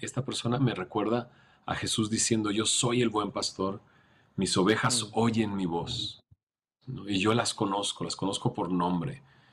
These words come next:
Speaker 1: ¿no? Y dice, "Escuchan, oyen mi voz y me siguen". Entonces, lo primero que tiene que suceder es que, co-, eh, que, que Jesús sea tu pastor, que comience una relación con Dios.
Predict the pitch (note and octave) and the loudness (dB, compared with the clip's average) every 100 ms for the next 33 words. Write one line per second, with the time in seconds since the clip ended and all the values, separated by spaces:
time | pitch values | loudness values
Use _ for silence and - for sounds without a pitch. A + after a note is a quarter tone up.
0 | _ _ - D#2 - G2+ G2 - F2+ - | _ _ -8 -6 -4 -2 2 2 2 2
1 | - A#2+ D3+ C#3+ C3+ A#2+ D3 D#3+ C3 G2+ | 4 4 4 2 2 2 2 2 2 2
2 | A#2+ C3+ - G#2 F#2 - F2+ E2 D#2+ C#2 | 0 -2 -2 -4 -4 -4 -6 -6 -8 -8
3 | - - - _ _ _ _ - G2+ A2+ | -12 -20 -20 _ _ _ _ -4 2 4
4 | A#2+ A#2+ A#2+ C#3 D#3+ D3 C3+ B2+ A2+ - | 4 4 4 4 2 -2 0 0 -2 -6
5 | A2 A2 C3 - - G#2 F#2 - _ - | -4 -2 -2 -2 -4 -6 -6 -12 _ -10
6 | - - G2+ F#2 - G2 F#2 - - F#2+ | -8 -6 -4 -4 -4 -4 -4 -6 -10 -10
7 | - - C3+ C3 - B2 D#3 D3 - E2 | -4 0 2 2 2 2 2 0 0 -4
8 | - - - - - _ - _ _ _ | -2 -4 -4 -6 -10 _ -20 _ _ _
9 | _ _ - F2+ G#2 G#2 A2+ C#3+ C#3 C3+ | _ _ -4 0 2 4 4 2 2 0
10 | A#2+ G#2+ G2 - F#2+ F2+ E2 D#2+ - | 0 -2 -6 -4 -6 -6 -8 -8 -10